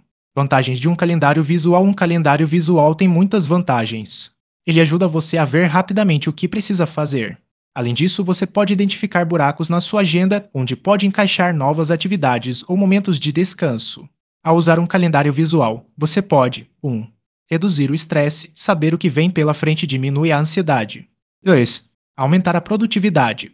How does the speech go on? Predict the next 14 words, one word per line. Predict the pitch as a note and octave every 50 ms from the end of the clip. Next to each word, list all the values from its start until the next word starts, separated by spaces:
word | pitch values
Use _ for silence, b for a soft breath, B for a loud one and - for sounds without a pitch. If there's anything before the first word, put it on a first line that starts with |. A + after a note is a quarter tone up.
| _ _ _
Com | - F3+ F3+
tudo | F3+ - F#3+ F3+ F3
organizado, | E3+ E3 E3+ G3 G#3+ A3+ G3 D#3 C#3+ A#2+ A2 G2+ - - - _ _ _
você | D3 D3 - E3+
pode | - F#3+ G3 F#3+ F#3+
focar | F#3+ G#3+ F#3+ - F#3 F3+ F#3+
no | F#3 F3+
que | F3+ E3
realmente | C3+ B2+ D#3+ F#3+ G#3 F#3+ D3+ C#3+ D#3 - E3+
importa. | D3+ - C3+ B2+ A#2 G#2+ G#2+ - G2+ F#2+ - - _ _ _ _ _ _
Três, | - F3+ D3+ C3+ B2 - - - _ _ _ _ _ _ -
melhorar | C#3 C#3+ D#3+ E3 E3 E3
o | E3
equilíbrio. | D#3+ D#3 - D#3+ D3 D3+ D3+ B2+ A#2+ A#2+ B2